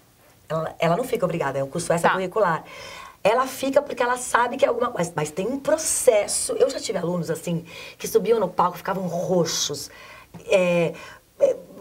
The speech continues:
Speaker 1: tinham muitas, tipo, vomitavam antes de entrar em cena. Eu tenho histórias. E de, eles foram, é, a, desenvolvendo um poder, aflorando. Você imagina que potente que é você desenvolver no corpo,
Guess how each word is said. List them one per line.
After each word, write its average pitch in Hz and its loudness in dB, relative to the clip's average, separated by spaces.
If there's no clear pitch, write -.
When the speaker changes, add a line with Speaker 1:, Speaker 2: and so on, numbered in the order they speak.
Speaker 1:
tinham 240 6
muitas, 254 4
tipo, 185 -8
vomitavam 220 2
antes 180 -4
de 190 -4
entrar 175 -6
em 180 -2
cena. 196 0
Eu 226 4
tenho 302 -2
histórias. 208 2
E 254 -2
de, 247 -6
eles 240 -2
foram, 269 4
é, 220 4
a, - 0
desenvolvendo 254 4
um 285 0
poder, 214 4
aflorando. 240 4
Você 247 -6
imagina 302 0
que 349 -8
potente 262 2
que 220 0
é 151 -2
você 175 0
desenvolver 175 0
no 196 2
corpo, 160 -2